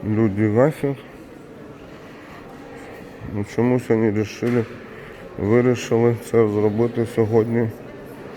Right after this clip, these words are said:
приміщенні.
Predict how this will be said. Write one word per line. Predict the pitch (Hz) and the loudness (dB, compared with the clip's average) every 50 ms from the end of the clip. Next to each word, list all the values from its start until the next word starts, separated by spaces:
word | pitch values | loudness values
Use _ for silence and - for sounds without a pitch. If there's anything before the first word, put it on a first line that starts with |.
| - - - - - - - - - - - - - - - - - - - - - - - - - - - - - - - - - - - - - - - - - - - | -16 -16 -16 -16 -16 -16 -16 -16 -16 -18 -18 -18 -18 -18 -18 -18 -18 -18 -18 -18 -18 -18 -16 -16 -16 -16 -16 -18 -18 -16 -16 -14 -14 -14 -14 -14 -14 -14 -14 -14 -14 -10 -4
приміщенні. | 104 113 135 131 123 110 104 107 113 104 - - - - 113 110 104 95 87 87 | 0 2 2 2 4 2 2 2 0 0 -4 -8 -8 -6 -4 -2 -2 -2 -2 -2